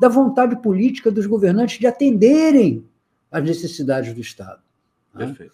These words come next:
Speaker 1: E, e, e eu sempre brinco, já citei aqui, né, é, pra não ficar sem as minhas citações do Brizola, eu vou dizer pra, pra você de novo, né, que o dinheiro tá na cabeça dos governantes.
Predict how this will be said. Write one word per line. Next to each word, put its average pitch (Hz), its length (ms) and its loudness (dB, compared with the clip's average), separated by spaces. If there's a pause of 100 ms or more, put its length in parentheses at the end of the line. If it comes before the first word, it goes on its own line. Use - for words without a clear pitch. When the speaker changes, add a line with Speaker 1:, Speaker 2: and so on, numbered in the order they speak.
(520)
Speaker 1:
E, 117 1080 -2 (480)
e, 107 60 -12
e 120 260 -8
eu 180 180 6
sempre 226 300 2
brinco, 185 460 4
já 165 120 4
citei 170 460 4
aqui, 190 480 2 (240)
né, 170 320 0 (400)
é, 113 380 -2 (100)
pra 139 140 0
não 135 160 4
ficar 139 320 -4
sem 143 240 2
as 120 80 0
minhas 135 240 2
citações 135 520 -4
do 120 80 -4
Brizola, 113 540 0 (420)
eu 135 140 2
vou 165 140 6
dizer 131 320 0
pra, 110 360 -4 (600)
pra 104 140 -12
você 110 380 -2
de 131 140 -2
novo, 143 420 2 (360)
né, 139 260 -4 (100)
que 175 380 -4 (240)
o 170 80 0
dinheiro 185 640 6
tá 175 220 -4
na 170 100 -4
cabeça 180 720 2
dos 165 140 -4
governantes. 135 720 -4